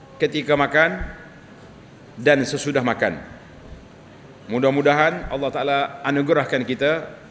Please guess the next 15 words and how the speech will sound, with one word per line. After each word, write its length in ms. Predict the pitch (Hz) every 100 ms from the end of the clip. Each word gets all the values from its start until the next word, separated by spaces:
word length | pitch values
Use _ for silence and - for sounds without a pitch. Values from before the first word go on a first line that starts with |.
| - - - - - -
sentiasa 560 | - 139 127 147 139
beramal 480 | 143 143 143 165 147
dengan 240 | 131 135 127
sunnah 320 | 151 151 131
ini 340 | 135 175 196 - - - - - - - - - - -
di 160 | 127 147
mana 240 | 175 185
saja 260 | 160 147 131
kita 240 | 123 131
berada, 520 | 120 - 117 131 147 151 - -
insya-Allah. 520 | 127 - 98 90 76 - - - - - - - - - - -
Dari 200 | 113 135
sekarang 400 | 135 156 151 175
sampai 320 | 151 147 135 139
ke, 160 | 160